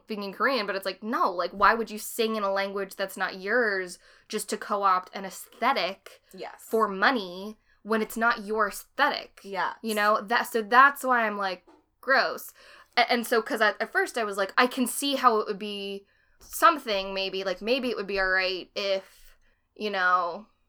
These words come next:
Speaker 1: they were just, like, taking on that energy of precise dance moves and
Speaker 2: Mm-hmm.
Speaker 1: like, emojis <laughs>
Speaker 2: Yeah.
Speaker 1: and, like, you know, all that kind of stuff, but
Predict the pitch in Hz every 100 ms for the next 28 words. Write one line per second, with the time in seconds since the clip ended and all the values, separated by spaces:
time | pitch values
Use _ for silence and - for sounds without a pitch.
0 | _ 190 208 196 190 196 196 185 185 -
1 | - _ _ _ - 226 208 202 185 190
2 | 185 - - 330 302 247 214 190 185 180
3 | - - 190 180 175 175 180 185 - -
4 | _ _ _ _ - 214 190 185 - 320
5 | 311 294 - 254 254 247 233 220 208 220
6 | - 202 190 185 180 180 175 190 190 156
7 | - _ - 190 185 185 214 320 330 233
8 | 269 285 277 269 330 262 185 208 202 196
9 | 190 180 - - - - - _ - 214
10 | 190 - 208 208 226 190 220 196 - 185
11 | 185 - - 190 185 - -